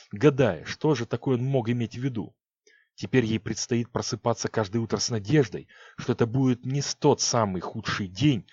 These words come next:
когда к ней вернётся память. Когда она обретёт её, это каким-то образом сделает насилие неизмеримо худшим,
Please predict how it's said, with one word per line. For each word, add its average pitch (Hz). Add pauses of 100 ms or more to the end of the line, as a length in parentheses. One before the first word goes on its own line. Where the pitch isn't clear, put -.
(160)
когда 110
к -
ней 120
вернётся 104
память. 90 (1080)
Когда 104
она 107
обретёт 110
её, 80 (340)
это 98
каким-то 113
образом 117
сделает 107
насилие 113
неизмеримо 120
худшим, -